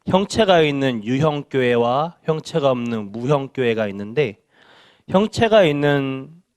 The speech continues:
교회는 저희가 알고 있는 교회당, 건물, 이것이 교회입니다. 그리고 형체가 없는 교회란, 어, 구원받은 성도 한 사람 한 사람이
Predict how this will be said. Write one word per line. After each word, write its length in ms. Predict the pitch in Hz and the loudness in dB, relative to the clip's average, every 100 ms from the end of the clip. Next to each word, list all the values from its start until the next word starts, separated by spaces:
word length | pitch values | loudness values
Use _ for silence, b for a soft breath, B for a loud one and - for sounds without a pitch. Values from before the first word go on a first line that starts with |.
| _ | _
교회는 640 | - 131 131 131 131 160 185 _ _ | -2 2 2 2 0 -4 -10 _ _
저희가 500 | - 123 123 120 117 - _ _ _ - | -2 0 2 0 0 -6 _ _ _ -4
알고 320 | 123 127 135 | -2 2 2
있는 280 | 123 123 117 | 2 -2 -4
교회당, 800 | - 131 135 131 123 110 101 - _ _ _ | -2 2 2 4 2 0 -8 -18 _ _ _
건물, 520 | - 120 139 127 95 - _ B B B B B B B _ - | -4 -2 0 0 -2 -8 _ B B B B B B B _ -6
이것이 400 | 135 139 143 131 | 0 0 0 -2
교회입니다. 680 | 131 127 120 113 - - _ | 0 0 0 -4 -8 -14 _
그리고 680 | - 117 117 139 165 190 _ _ _ - | -6 -2 0 2 2 0 _ _ _ -6
형체가 540 | 160 170 175 151 135 | -4 -2 0 2 4
없는 400 | 110 113 123 117 | 2 -2 -4 -4
교회란, 640 | - 107 104 120 123 85 - _ B B B B B B B | -4 -2 0 0 -2 -6 -18 _ B B B B B B B
어, 340 | - - - - | -20 -18 -18 -18
구원받은 1000 | - 139 165 165 156 143 139 139 139 139 | 0 4 4 4 4 4 2 2 -2 -8
성도 800 | - 196 202 185 165 156 156 156 | -6 -2 -2 0 0 2 0 -4
한 220 | 185 185 | -6 -6
사람 380 | 180 170 160 143 | 0 2 2 -2
한 200 | 156 170 | -6 -6
사람이 720 | 170 160 139 139 151 180 | -2 0 -2 -2 -4 -6